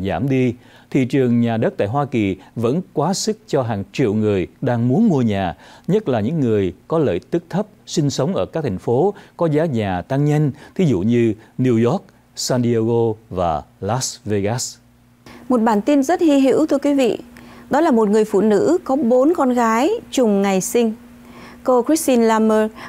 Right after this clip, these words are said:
Speaker 2: ở Nam Carolina đã sinh bốn cô con gái trong chín năm qua. Các bé đều có ngày sinh, đó là ngày hai mươi lăm tháng tám. Cô Lammer vừa sinh bé út là Valentina sớm hơn dự kiến một tháng,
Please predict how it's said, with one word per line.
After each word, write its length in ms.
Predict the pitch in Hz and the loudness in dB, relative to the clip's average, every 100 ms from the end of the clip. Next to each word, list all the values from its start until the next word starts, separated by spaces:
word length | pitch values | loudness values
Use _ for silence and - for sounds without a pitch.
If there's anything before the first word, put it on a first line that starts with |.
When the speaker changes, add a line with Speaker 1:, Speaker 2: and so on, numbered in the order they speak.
| - | -2
Speaker 2:
ở 380 | 214 190 180 180 | 2 4 2 2
Nam 360 | 196 233 233 220 | 2 2 2 0
Carolina 800 | 226 220 214 208 208 208 202 202 - - - | 2 2 2 2 2 0 0 -4 -10 -10 -4
đã 100 | 262 | 0
sinh 280 | 269 247 | 2 4
bốn 260 | 226 240 294 | 4 4 4
cô 100 | 302 | 2
con 180 | 254 220 | 0 0
gái 340 | 214 214 285 330 | 0 2 0 0
trong 220 | 233 214 | -2 -2
chín 240 | - 226 | 0 2
năm 160 | 277 240 | 2 0
qua. 260 | 233 226 220 - - - - | 0 -2 -2 -12 -20 -20 -8
Các 160 | 285 277 | -4 0
bé 280 | 254 294 | 2 2
đều 220 | 269 240 208 | 2 2 2
có 140 | 226 | 2
ngày 160 | 294 208 | 0 0
sinh, 220 | 247 240 | 0 2
đó 80 | 247 | 2
là 120 | 254 | 0
ngày 160 | 196 | 0
hai 120 | 190 208 | 0 0
mươi 120 | 208 | 0
lăm 180 | 208 208 | -2 -2
tháng 160 | 214 | -4
tám. 340 | - 214 220 370 - - - - - - - | -4 -2 0 -2 -6 -20 -20 -20 -20 -20 -6
Cô 220 | 233 226 | 0 2
Lammer 360 | 220 220 220 220 214 | 4 4 4 4 2
vừa 120 | 196 | 0
sinh 220 | 185 233 214 | 2 0 2
bé 100 | 208 | 0
út 280 | - 370 | 2 2
là 200 | 294 196 | 2 0
Valentina 800 | 175 196 208 220 226 220 220 214 208 - - | 2 0 2 0 0 0 0 -2 -6 -14 -12
sớm 320 | - 262 277 | -2 2 4
hơn 180 | 349 269 | 4 2
dự 200 | 233 214 | 2 0
kiến 180 | - 254 | 2 2
một 120 | 311 - | 2 0
tháng, 320 | 220 226 | -2 0